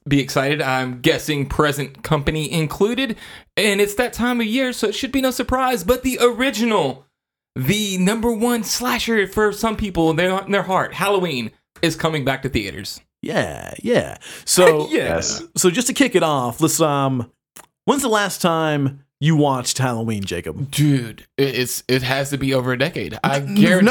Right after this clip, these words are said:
Speaker 2: no shit.
Speaker 1: Yeah. It
Speaker 3: Holy
Speaker 1: just,
Speaker 3: shit.
Speaker 1: it's one of those I, I feel like, and I know I don't, but I feel like I remember so well that I just don't ever think about revisiting.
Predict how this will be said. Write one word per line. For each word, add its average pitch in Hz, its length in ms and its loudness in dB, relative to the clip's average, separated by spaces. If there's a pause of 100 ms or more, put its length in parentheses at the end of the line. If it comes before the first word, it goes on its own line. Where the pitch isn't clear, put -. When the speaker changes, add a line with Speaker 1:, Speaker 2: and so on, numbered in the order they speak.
Speaker 2:
no - 60 2
shit. - 260 0
Speaker 1:
Yeah. 135 500 -2
It 143 160 -6
Speaker 3:
Holy 117 120 4
Speaker 1:
just, 107 120 0
Speaker 3:
shit. - 340 0 (420)
Speaker 1:
it's 196 120 0
one 311 120 4
of 269 60 0
those 233 160 4
I, 208 180 -2
I 165 100 -2 (140)
feel 202 240 4
like, 202 240 -2
and 151 120 2
I 147 80 0
know 156 200 4
I 139 120 0
don't, 170 360 0
but 165 80 2
I 127 80 2
feel 170 180 -2
like 175 120 -2
I 156 60 0
remember 147 340 0
so 185 220 0
well 202 260 2
that 147 100 -2
I 139 60 2
just 139 140 -2
don't 160 100 4
ever 139 140 -2
think 143 180 -2
about 139 320 0
revisiting. 143 800 2